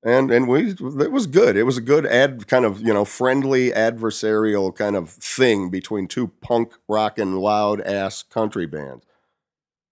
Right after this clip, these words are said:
And so, but what happened was in the continual, you know, pairing of ourselves with them, and, and they do this, well, we'll do this, they'll do this, well, they got a record deal.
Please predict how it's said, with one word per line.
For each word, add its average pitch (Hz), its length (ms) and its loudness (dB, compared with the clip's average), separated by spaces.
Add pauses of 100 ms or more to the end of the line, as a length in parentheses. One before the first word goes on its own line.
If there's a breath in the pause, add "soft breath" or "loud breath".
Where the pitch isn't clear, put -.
And 127 200 4
so, 113 500 6 (280)
but 131 140 6
what 120 200 6
happened 147 380 4
was 117 140 4
in 117 160 2
the 110 80 0
continual, 113 880 2 (1200)
you 98 120 -2
know, 92 240 -2 (140)
pairing 117 420 2
of 95 100 -4
ourselves 101 500 -4
with 95 140 -10
them, 90 400 -6
and, 87 240 -8
and 87 220 -10
they 110 140 -4
do 107 120 -8
this, 95 260 -6
well, 85 160 -14
we'll 104 200 -4
do 90 180 -8
this, 78 240 -12
they'll 123 220 -8
do 90 80 -8
this, 85 320 -14 (240 soft breath)
well, 98 120 -2
they 123 280 4
got 135 160 6
a - 20 4
record 92 320 0
deal. 65 280 -16